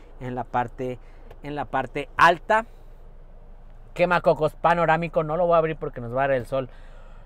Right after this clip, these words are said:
de manera muy importante, entonces no lo abro, pero tiene quemacocos panorámico. Y también en la parte de aquí hay algunos sensores y radares para los sistemas avanzados de manejo, porque este vehículo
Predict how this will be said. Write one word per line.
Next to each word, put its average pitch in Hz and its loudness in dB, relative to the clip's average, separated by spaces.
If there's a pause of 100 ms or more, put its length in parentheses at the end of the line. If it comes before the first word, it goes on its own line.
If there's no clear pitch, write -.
(160)
de 151 -4
manera 160 6
muy 165 2 (420)
importante, 147 2
entonces 139 -2
no 156 0
lo 165 10
abro, 170 8
pero 151 2
tiene 147 -4
quemacocos 143 -4
panorámico. 151 -2 (240)
Y 214 -10
también 208 0
en 190 -4
la 175 0
parte 165 0
de 170 2
aquí 185 -4
hay 170 4
algunos 165 -2
sensores 175 -2
y 196 -6
radares 170 2 (340)
para 165 6
los 165 0
sistemas 143 -4
avanzados 139 0
de 131 -4
manejo, 127 -4
porque 180 6
este 151 -2
vehículo 147 -2